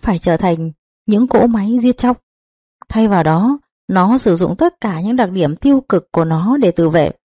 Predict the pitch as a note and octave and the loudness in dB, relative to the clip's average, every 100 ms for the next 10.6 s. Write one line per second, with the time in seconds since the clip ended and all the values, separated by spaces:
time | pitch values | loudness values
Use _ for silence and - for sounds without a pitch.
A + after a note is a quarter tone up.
0 | _ _ _ _ _ _ _ - - A#3 | _ _ _ _ _ _ _ -20 -2 2
1 | A3 G#3+ F3+ - A3 A3 G3 A3 B3 A#3 | 2 2 0 0 0 2 2 2 0 0
2 | G#3+ G3 E3 F3 A3 F#3+ D#3+ D#3 _ _ | 2 2 2 0 0 0 -2 -8 _ _
3 | _ - G3 G3 A#3 G#3+ G3 B3+ D4+ C#4 | _ -4 2 2 2 2 2 2 0 2
4 | G#3+ F3 F3 E3 C#3+ C#3 E3 - C4 B3+ | 2 2 0 2 2 2 0 0 0 0
5 | C#4 C4+ C4+ B3+ G#3 C3+ B2+ E3 E3+ A3+ | -2 -2 0 2 2 2 0 -2 0 -2
6 | D4+ _ _ _ _ _ _ _ _ _ | -4 _ _ _ _ _ _ _ _ _
7 | A3 A#3+ B3+ G3 F3 G#3+ E3+ E3+ E3 D3+ | -2 0 2 0 0 0 0 0 -2 -2
8 | - G#3+ C#4 C4 G3 - C#3+ D#3 G#3+ A3+ | -2 2 4 4 2 2 2 2 2 2
9 | G#3 G3+ - _ _ - G#3+ - - G3 | 2 -2 -8 _ _ 0 0 0 -4 -4
10 | D3 _ _ G#3+ B3+ | -4 _ _ 0 0